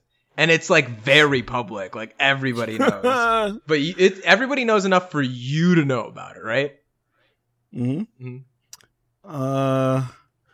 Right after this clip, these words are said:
Speaker 2: so it's a pu-, so it's, like, everyone knows. It's not just my perception or
Speaker 1: No.
Speaker 2: things like that. Okay. Uh, I think Micah has a public feud with, uh,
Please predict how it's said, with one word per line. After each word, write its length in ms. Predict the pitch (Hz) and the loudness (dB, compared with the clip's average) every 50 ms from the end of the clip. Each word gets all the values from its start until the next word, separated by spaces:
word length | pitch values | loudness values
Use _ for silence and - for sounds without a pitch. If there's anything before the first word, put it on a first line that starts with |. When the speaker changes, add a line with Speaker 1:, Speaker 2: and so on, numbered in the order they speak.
| _ _ | _ _
Speaker 2:
so 300 | - - - 170 165 170 | -10 0 4 6 6 6
it's 160 | 208 175 - | 4 2 -2
a 80 | 170 135 | -2 -4
pu-, 260 | - - 175 185 185 | 0 0 0 0 0
so 180 | - - 170 165 | 0 2 2 2
it's, 100 | 151 123 | 2 2
like, 160 | 160 147 147 | 0 -2 0
everyone 400 | - 180 185 180 160 156 143 135 | 0 2 2 2 2 0 0 -2
knows. 280 | 127 127 110 95 98 104 | -2 -4 -4 -6 -8 -10
It's 100 | 113 - 131 | -12 -8 -6
not 180 | 123 117 117 | -6 -6 -6
just 240 | - 120 107 - - | -8 -10 -12 -10 -10
my 160 | 113 107 104 | -10 -10 -10
perception 840 | 101 - 104 - - 117 104 - - - - 104 98 95 95 92 92 | -10 -12 -14 -14 -12 -14 -14 -14 -16 -18 -16 -16 -14 -14 -14 -16 -16
or 400 | - 101 95 92 92 90 90 90 92 | -16 -16 -16 -16 -16 -16 -18 -14 -10
Speaker 1:
No. 220 | 147 139 107 - - - _ _ _ _ _ _ _ _ _ _ | -8 -8 -8 -8 -12 -18 _ _ _ _ _ _ _ _ _ _
Speaker 2:
things 240 | 110 101 101 90 | -12 -12 -10 -12
like 160 | 101 98 92 - | -12 -14 -14 -16
that. 200 | 101 107 127 - _ _ _ _ _ | -16 -18 -18 -20 _ _ _ _ _
Okay. 200 | _ - 110 120 139 _ _ _ _ _ _ _ _ _ _ _ _ _ _ _ _ _ - | _ -20 -20 -20 -20 _ _ _ _ _ _ _ _ _ _ _ _ _ _ _ _ _ -8
Uh, 800 | 117 117 117 120 117 117 120 120 120 120 117 120 120 117 127 - | -4 -4 -2 -2 -2 -2 -2 -2 -2 -2 -2 -4 -4 -6 -8 -12
I 160 | _ _ _ | _ _ _
think 180 | - 247 254 - | -14 -12 -10 -8
Micah 300 | 120 117 135 165 - 190 | -6 -6 -6 -4 -4 -2
has 180 | 165 131 104 113 | -2 -2 -4 -6
a 80 | 104 | -10
public 480 | - - - - 120 151 190 170 - - | -12 -14 -14 -10 -10 -6 -6 -8 -8 -8
feud 540 | - - 120 113 120 160 202 214 190 147 117 | -14 -12 -10 -8 -8 -6 -6 -6 -8 -8 -6
with, 300 | 95 110 110 - _ - | -6 -6 -6 -6 _ -8
uh, 400 | 101 101 98 95 95 90 90 | -8 -6 -6 -8 -8 -10 -12